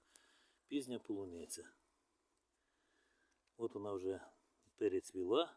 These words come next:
майже, ще де-не-де поодинока квіточка є. Можна побачити.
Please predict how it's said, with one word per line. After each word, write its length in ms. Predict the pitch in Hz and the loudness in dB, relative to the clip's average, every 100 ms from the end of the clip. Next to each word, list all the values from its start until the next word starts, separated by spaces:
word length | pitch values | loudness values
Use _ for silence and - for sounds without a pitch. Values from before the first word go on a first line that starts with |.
| - | -6
майже, 460 | 131 143 127 143 - | -2 -2 -4 -8 -6
ще 180 | - 113 | -4 -2
де-не-де 340 | 117 110 113 | -2 0 -2
поодинока 520 | - 107 107 107 104 | 0 -4 -4 -4 -4
квіточка 480 | - 113 - - 113 | -2 -4 -4 -10 -8
є. 260 | 104 107 98 _ _ _ _ _ _ _ - - | -2 -2 -4 _ _ _ _ _ _ _ -20 -4
Можна 280 | 127 - 117 | -2 -2 -4
побачити. 560 | 117 113 113 - - | -8 -4 4 4 2